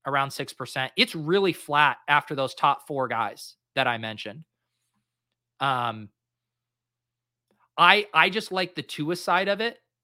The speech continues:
Uh, and I feel like with Matt Ryan, I just feel comfortable getting access to a lot of his production via Ridley or Pitts or both if you want. That I don't think I'm gonna play Matt Ryan, but I think he's completely viable.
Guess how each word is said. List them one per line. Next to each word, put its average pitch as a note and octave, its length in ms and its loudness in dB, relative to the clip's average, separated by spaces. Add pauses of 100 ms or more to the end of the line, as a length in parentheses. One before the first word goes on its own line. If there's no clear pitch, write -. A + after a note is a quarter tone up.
Uh, C#3+ 500 2
and E3 180 0
I D#3 60 2
feel E3 380 -2
like D3+ 260 -2
with C#3 140 -8
Matt C#3+ 260 0
Ryan, D3 360 0
I C#3 100 -2
just C3 260 -12
feel C#3 160 -4
comfortable C3+ 800 -4 (120)
getting C#3 300 -4
access B2+ 500 -6
to D3 120 -8
a - 20 -4
lot C3 220 0
of A#2 80 -8
his C3+ 160 -10
production B2+ 580 -6
via B2+ 240 -4
Ridley B2+ 460 -6
or C3 180 -2
Pitts D3+ 400 -2
or F3 180 0
both D#3 380 -2 (160)
if C3 160 -6
you C3+ 100 -2
want. C3 320 0 (540)
That C#3+ 280 6 (760)
I F3 80 2
don't F#3 160 2
think D#3+ 180 -4
I'm D3 100 2
gonna D#3+ 120 -4
play F3+ 200 -2
Matt F3 240 0
Ryan, F#3+ 400 0 (260)
but C#3 320 2
I C3+ 80 -4
think D#3+ 180 -6
he's D3 120 -6
completely B2 420 -8
viable. A2+ 560 -2